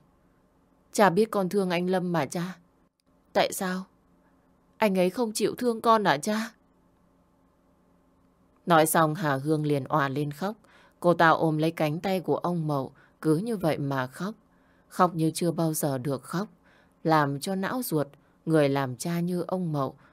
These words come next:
làm sao mà chịu được chứ. Ông Mậu bàn tính chiều con, thấy con gái khóc tươi lấm lem mặt mũi,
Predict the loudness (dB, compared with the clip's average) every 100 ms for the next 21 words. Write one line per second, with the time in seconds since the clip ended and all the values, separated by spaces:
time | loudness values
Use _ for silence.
0 | _ 0 2 2 -2 -4 -4 -4 -4 -2
1 | 0 -2 0 -4 -4 -8 -10 -10 -12 _
2 | _ _ _ _ _ _ _ _ _ _
3 | _ _ _ _ _ _ _ _ 4 6
4 | 6 4 4 4 2 -2 -4 -4 -4 -4
5 | -2 -2 -4 -6 _ _ _ _ 2 6
6 | 6 4 2 0 -2 -6 -4 0 2 0
7 | 0 -4 -2 -4 -6 -6 -6 -8